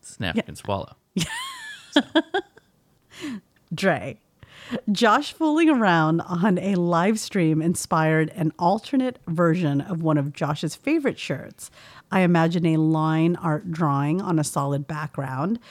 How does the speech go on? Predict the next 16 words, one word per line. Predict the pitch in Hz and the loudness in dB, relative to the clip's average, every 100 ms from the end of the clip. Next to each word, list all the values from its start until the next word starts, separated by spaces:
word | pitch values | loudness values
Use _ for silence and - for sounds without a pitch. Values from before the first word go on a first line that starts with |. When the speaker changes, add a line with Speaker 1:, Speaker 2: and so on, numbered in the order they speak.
| - - | -20 -10
Speaker 2:
To | - | -2
the | 190 170 | 0 2
right, | 160 160 196 220 180 | 2 0 0 -4 -2
in | 165 | 0
an | 151 - | 0 -2
illustration | 190 220 - 190 156 151 156 147 | -2 -2 -2 0 0 0 0 -2
of | 170 151 | -4 -6
a | 143 139 - - _ | -6 -6 -14 -20 _
<laughs> | _ - - | _ -16 -10
Tilak | - - 214 - 208 190 - - 311 - - _ - | -6 -2 0 2 2 2 -2 -4 -4 -6 -18 _ -4
with | 240 208 233 | 0 0 2
its | 208 - - - 294 285 254 - | 0 -2 -16 -16 -8 -2 -2 -2
toilet | - 254 226 240 - | 0 4 4 2 -2
plunger | - 226 214 214 196 | -2 0 2 2 0
eye | 180 185 214 | 2 2 2
stalk | - 170 143 165 | 0 -2 -2 -4